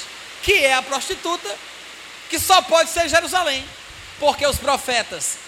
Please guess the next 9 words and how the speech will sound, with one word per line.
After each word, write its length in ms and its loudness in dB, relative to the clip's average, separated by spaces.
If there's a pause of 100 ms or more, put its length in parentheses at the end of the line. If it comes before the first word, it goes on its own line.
(580)
terão 260 0
seus 220 0
cadáveres 800 -2 (240)
estirados 580 -2
na 140 -2
praça 340 -2
da 140 0
grande 300 -4
cidade, 420 -4